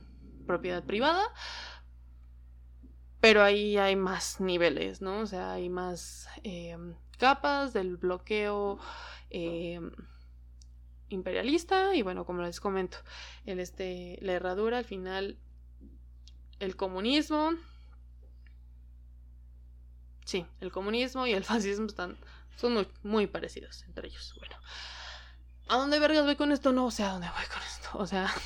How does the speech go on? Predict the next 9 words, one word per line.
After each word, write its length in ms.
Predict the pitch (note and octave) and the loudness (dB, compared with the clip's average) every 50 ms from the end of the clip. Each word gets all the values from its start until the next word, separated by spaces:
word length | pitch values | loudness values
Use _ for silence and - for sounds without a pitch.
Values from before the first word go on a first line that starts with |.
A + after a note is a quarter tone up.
| - - - | -8 -8 -6
<laughs> 1400 | F4+ G4 - - - - - - - - - - - - - - - - - - - G4+ G4 F4+ E4+ D#4+ C#4+ - | -6 -6 -6 -6 -10 -16 -12 -10 -10 -10 -10 -12 -16 -12 -8 -6 -4 -2 -2 -2 -4 -4 -4 -6 -6 -8 0 6
ah, 220 | - A#3+ B3 A#3+ | 10 10 10 10
sí, 340 | A#3+ - - G#3+ G3 - - - - - - | 8 6 2 2 2 0 -6 -16 -8 0 2
a 520 | G#3+ G3+ G3 G3 F#3+ F#3+ F#3+ F#3+ F#3 F#3 F#3 | 4 4 4 4 2 2 4 4 4 4 4
la 220 | F#3 F#3+ F#3 F3+ F#3 | 4 2 2 2 0
historia 300 | F3+ - - G#3 G3+ F#3+ | 0 2 2 2 2 2
mexicana, 440 | F#3+ F#3 G3+ - - E4 F4+ F#4 F4 | 0 -4 -2 0 2 4 4 4 4
entonces, 680 | D4+ B3 A3+ A3 G#3+ A3 G#3 G3+ G3+ G3+ G3+ - - | 2 2 0 0 2 2 2 2 2 0 -2 -6 -8
eh, 520 | - - G3 F3+ F3 F3 F3+ F3+ F3+ F3 | -4 -2 -2 -2 -2 -4 -4 -6 -6 -8